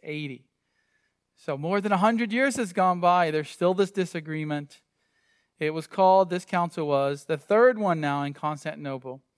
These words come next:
as a result of forty more years of fighting over the nature of Christ. Some suggest the council was politically motivated to unite the earlier Monophysites with the Orthodox Church. So again, call a council, get everybody together.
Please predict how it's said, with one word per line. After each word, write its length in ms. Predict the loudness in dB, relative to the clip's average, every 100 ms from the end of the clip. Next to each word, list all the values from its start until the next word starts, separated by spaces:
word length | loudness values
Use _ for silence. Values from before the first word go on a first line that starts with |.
| _
as 200 | 0 0
a 40 | -2
result 320 | 2 2 2
of 80 | -8
forty 380 | -2 0 0
more 200 | 0 -2
years 300 | -2 -2 -4
of 80 | -6
fighting 800 | -12 -20 -12 -8 -6 -6 -6 -10 -8
over 200 | -6 -4
the 100 | -6
nature 640 | -4 -6 -6 -8 -10 -10 _ -18
of 180 | -18
Christ. 580 | _ -12 -12 -14 _ _ _ _ _ _ _ 0
Some 200 | 0 0
suggest 360 | -2 -2 -2
the 80 | -4
council 420 | -2 -2 -2 -4
was 160 | -4 -6
politically 460 | -4 -4 -4 -6 -6
motivated 800 | -2 -2 -2 -2 -2 -4 -6 -10 _ _ _ _
to 100 | -10
unite 420 | -6 -2 -2 -2
the 60 | -6
earlier 480 | -2 0 0 0 -2
Monophysites 760 | -2 -4 -6 -6 -4 -4 -6
with 120 | -10
the 120 | -8
Orthodox 500 | -8 -6 -6 -6 -6
Church. 320 | -14 -16 -16 _
So 120 | -6
again, 460 | -4 -2 -2 -4 -8 _ _ _
call 240 | 6 6
a 60 | 4
council, 540 | 0 -2 -2 -4 -6 _ _ _ _ _
get 120 | -2
everybody 360 | -2 0 -2 -2
together. 520 | 0 2 2 -4